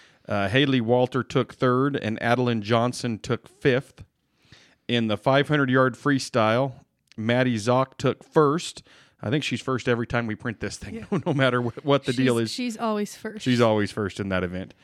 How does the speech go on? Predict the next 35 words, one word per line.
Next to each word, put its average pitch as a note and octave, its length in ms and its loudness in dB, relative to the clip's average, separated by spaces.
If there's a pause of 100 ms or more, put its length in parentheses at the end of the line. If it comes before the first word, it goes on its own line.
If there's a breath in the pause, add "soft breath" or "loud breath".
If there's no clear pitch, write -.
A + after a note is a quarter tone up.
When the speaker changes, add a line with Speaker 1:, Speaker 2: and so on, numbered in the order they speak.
(280 soft breath)
Speaker 1:
In B2+ 220 4
the A#2 100 8
one D#3 340 4
meter D3+ 300 2
dive, C3+ 420 4
we A#2 120 2
have G#2+ 180 0
three G3+ 360 0
placers. A#2+ 680 0 (340)
Uh, G2 380 0
Cassie A#2 400 0
Treby A2+ 380 -2
taking A2 440 -4
first, A#2+ 560 -2 (340 soft breath)
Maddie G#2+ 360 2
Bessich G#2+ 440 0
taking G#2+ 360 -4
fourth, A2+ 440 -2
and G2+ 140 -4
Alina G2+ 320 -2
Wagner G2+ 580 -2 (480 soft breath)
taking G2 640 -4 (300)
fifth. - 560 -4 (500 soft breath)
In B2 120 0
the A2+ 80 0
hundred C#3+ 280 2
yard C3 320 4
freestyle, B2 760 0
Maddie G#2+ 300 -2
Zock G#2+ 320 -2
took - 240 -4
second, A#2+ 400 -4
and G2 160 -4
Maddie G#2 340 -4
Olson A2 520 -4